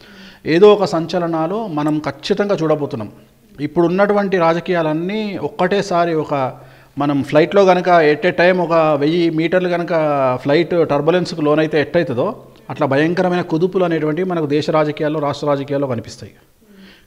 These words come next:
ఖచ్చితంగా చాలా పెను సంచలనాలు అనేటువంటివి మనం చూసుకోవచ్చు.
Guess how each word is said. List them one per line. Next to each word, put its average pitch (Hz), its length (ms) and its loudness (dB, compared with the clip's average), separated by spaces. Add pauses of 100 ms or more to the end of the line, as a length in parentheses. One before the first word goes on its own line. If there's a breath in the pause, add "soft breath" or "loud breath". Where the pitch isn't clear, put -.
ఖచ్చితంగా 180 440 -2
చాలా 151 140 0
పెను 143 200 -2
సంచలనాలు 160 540 -2
అనేటువంటివి 151 440 -2
మనం 143 360 -6 (440)
చూసుకోవచ్చు. - 500 -6